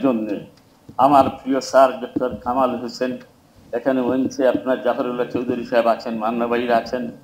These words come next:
নেত-, অন্যান্য নেতৃবৃন্দ আছেন, তাদের সেই আকাঙ্ক্ষা বাস্তবায়ন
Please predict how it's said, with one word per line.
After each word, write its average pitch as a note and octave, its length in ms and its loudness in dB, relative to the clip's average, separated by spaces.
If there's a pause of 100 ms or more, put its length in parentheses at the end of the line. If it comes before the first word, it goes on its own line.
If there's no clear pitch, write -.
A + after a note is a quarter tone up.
(480)
নেত-, B2 260 -6
অন্যান্য A#2+ 340 -4
নেতৃবৃন্দ A#2+ 500 0
আছেন, B2+ 280 2 (760)
তাদের D#3 280 8 (120)
সেই D3 200 4
আকাঙ্ক্ষা B2 460 0
বাস্তবায়ন A2+ 720 2